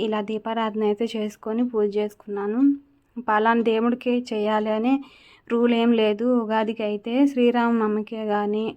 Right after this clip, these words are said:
అట్లా సంక్రాంతికి ఈ దేవుడికే చేయాలి అని ఉంటుంది. కానీ ఉగాది పండగకి అలా ఏం ఉండదు, ఎవరికైనా చేసుకోవచ్చు, గుడికి వెళ్ళొచ్చు ప్రశాంతంగా, కొత్త సంవత్సరం కదా. ఇంకా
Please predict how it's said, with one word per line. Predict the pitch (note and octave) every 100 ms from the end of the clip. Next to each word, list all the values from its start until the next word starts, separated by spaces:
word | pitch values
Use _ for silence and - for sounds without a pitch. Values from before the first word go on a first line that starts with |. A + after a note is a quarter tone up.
| _
అట్లా | A#3 A3+ A#3 A#3+
సంక్రాంతికి | A3+ A3 A3+ A3+ A3+ B3 C4 A#3
ఈ | A3
దేవుడికే | G#3 A3+ A3+ A3 A3+
చేయాలి | G#3+ G#3+ G#3+ G#3+ G#3+
అని | A3 G#3+
ఉంటుంది. | G3+ G#3 F#3+ A3+ B3+ - - - - -
కానీ | A3+ A3 C4 C4+ A3+ G#3+ -
ఉగాది | G#3+ A#3 A#3 A#3+
పండగకి | A3 G#3+ A3 -
అలా | A#3+ G#3 G#3+ G#3
ఏం | A3
ఉండదు, | A3 G#3+ G#3 B3+
ఎవరికైనా | B3 G#3+ G#3+ G#3+ G#3 A3+
చేసుకోవచ్చు, | A3+ G#3+ G#3 - A3 G#3 - A#3 A#3+
గుడికి | A#3 G#3+ A3
వెళ్ళొచ్చు | A3+ A3 G#3+ G#3 - B3+ C4 _ _ _ _ A3
ప్రశాంతంగా, | G#3 A3+ G#3+ G#3+ G#3+ G#3 A#3+ C#4+ C#4 - -
కొత్త | A#3 A3
సంవత్సరం | A#3+ A3 G#3+ - G#3
కదా. | G#3 G3+ B3 C#4+ _ _ _ _ _ _ _ _ _ _ - A3+
ఇంకా | G3+ G3